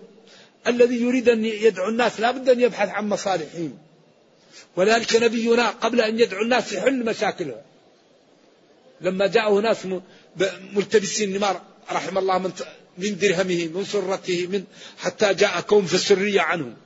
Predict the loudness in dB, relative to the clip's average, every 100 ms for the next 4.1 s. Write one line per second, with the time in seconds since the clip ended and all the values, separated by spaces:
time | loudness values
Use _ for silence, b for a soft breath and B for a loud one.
0 | B B B -4 -2 4 2 2 -6 0
1 | 2 2 0 -4 -2 2 2 2 -2 -2
2 | -2 -2 0 2 0 -2 B B -10 -4
3 | -2 0 -2 -2 -2 -2 -4 -8 -6 -8
4 | -8